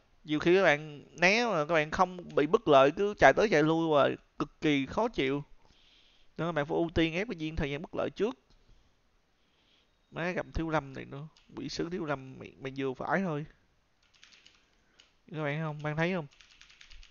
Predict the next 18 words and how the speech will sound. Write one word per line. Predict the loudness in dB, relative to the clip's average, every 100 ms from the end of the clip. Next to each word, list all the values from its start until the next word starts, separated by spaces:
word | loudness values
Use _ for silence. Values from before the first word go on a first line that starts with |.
| -20 -6 4
Các | 6
bạn | 8 6 4 -6
thấy | 6 6 8
người, | 4 4 8 8
thấy | 8 8
xác | 10 10 8 -20 -20 -20 -20 -20 -12 -6
mà |
các | 2 2
bạn | 4 0 0
chưa | 10 10 12
thấy | 12
boss | 12 12
luôn, | 6 -2 -6 -18 _ _ -6
các | -4
bạn | 0
đã | -2
chết | 8 6 6
rồi. | -4